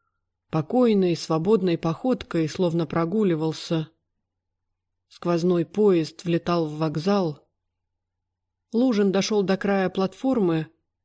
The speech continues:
и легко спрыгнул. Угольная пыль хрустнула под каблуком. И в тот же миг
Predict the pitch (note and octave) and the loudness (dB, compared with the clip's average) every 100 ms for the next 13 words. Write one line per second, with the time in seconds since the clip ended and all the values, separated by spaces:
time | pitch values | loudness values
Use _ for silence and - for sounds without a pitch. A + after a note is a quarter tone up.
0 | _ - F#3 F#3 - B3+ - - F3 D#3 | _ -4 -2 -2 -4 -4 -4 -2 -2 0
1 | E3+ E3 E3 _ _ _ _ _ _ _ | -2 -4 -6 _ _ _ _ _ _ _
2 | _ _ _ - G3+ F#3 F3+ F3 E3+ - | _ _ _ -2 2 2 2 2 -2 -2
3 | B3 G#3 E3 _ _ _ - A#3 A3+ - | 0 0 -4 _ _ _ -4 0 0 0
4 | F3+ E3+ F#3 - F#3 G3 A3+ - F3+ D3 | 0 0 -4 -6 -6 -4 -2 2 2 2
5 | C#3 _ _ _ _ _ _ _ _ _ | -4 _ _ _ _ _ _ _ _ _
6 | _ _ _ _ F3+ - G#3 E3 E3+ F#3 | _ _ _ _ -6 2 2 4 2 2
7 | B3 A#3 - _ | 0 -2 -12 _